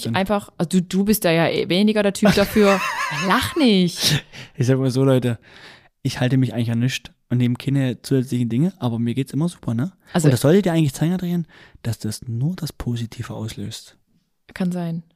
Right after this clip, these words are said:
Speaker 2: Ja, also
Speaker 1: Mhm.
Speaker 2: er meint damit nichts nehmen, meint er keine Supplemente. Also
Speaker 1: Genau.
Speaker 2: keine Nahrung, kein Zink, kein Magnesium, kein
Speaker 1: Nichts.
Speaker 2: Vitamin. Doch, Vitamin D gebe ich dir immer.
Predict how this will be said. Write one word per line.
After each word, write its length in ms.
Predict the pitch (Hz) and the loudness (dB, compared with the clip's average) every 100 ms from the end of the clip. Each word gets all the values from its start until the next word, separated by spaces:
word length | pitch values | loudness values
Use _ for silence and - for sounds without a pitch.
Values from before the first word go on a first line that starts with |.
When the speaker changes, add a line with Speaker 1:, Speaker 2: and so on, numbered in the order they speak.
| _ | _
Speaker 2:
Ja, 120 | 170 175 | 2 4
also 140 | 117 | 4
Speaker 1:
Mhm. 40 | |
Speaker 2:
er 60 | 170 | 4
meint 180 | 175 185 | 4 2
damit 240 | 170 170 | 2 2
nichts 240 | 180 185 - | 2 2 2
nehmen, 220 | 180 196 | 4 6
meint 200 | 175 175 | 4 0
er 200 | 165 170 | -2 -2
keine 240 | - 175 | 0 0
Supplemente. 640 | - 175 185 180 170 165 165 | 0 0 2 4 2 -2 -4
Also 120 | 165 160 | -2 4
Speaker 1:
Genau. 120 | 156 | 6
Speaker 2:
keine 280 | 175 175 165 | 6 4 4
Nahrung, 300 | 175 190 170 | 2 0 0
kein 200 | 175 170 | -2 0
Zink, 280 | - 160 180 | 0 -2 -2
kein 220 | 170 170 | 0 2
Magnesium, 460 | 170 160 165 170 | 2 2 2 4
kein 80 | 196 | 8
Speaker 1:
Nichts. 120 | 302 - | 8 8
Speaker 2:
Vitamin. 380 | 196 180 175 | 2 2 2
Doch, 160 | - 208 | 0 0
Vitamin 300 | 226 208 185 | 2 2 2
D 120 | 175 165 | 0 -2
gebe 180 | 151 | -2
ich 80 | 156 | -6
dir 120 | - | -6
immer. 220 | 143 139 | -8 -10